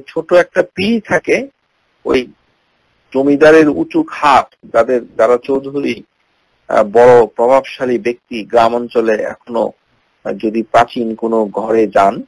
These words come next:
দেখবেন যে ছোট একটা পিঁড়ির উপরে দিয়ে তারপরে খাটে উঠতে হয়।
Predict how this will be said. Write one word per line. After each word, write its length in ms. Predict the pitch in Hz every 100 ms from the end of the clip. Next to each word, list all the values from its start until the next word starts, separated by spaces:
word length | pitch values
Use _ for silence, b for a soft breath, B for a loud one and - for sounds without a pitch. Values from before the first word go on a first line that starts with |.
| _ _ _ -
দেখবেন 420 | 117 120 139 139
যে 240 | 127 151 160
ছোট 240 | - 151 175
একটা 540 | 160 151 - 180 208 277 _ _ _
পিঁড়ির 380 | - 175 208 208
উপরে 560 | 190 180 180 196 240 320 _ _ _ _ _ -
দিয়ে 260 | 175 226
তারপরে 420 | 220 147 175 190 180
খাটে 320 | - 151 131
উঠতে 280 | 117 - -
হয়। 200 | - 87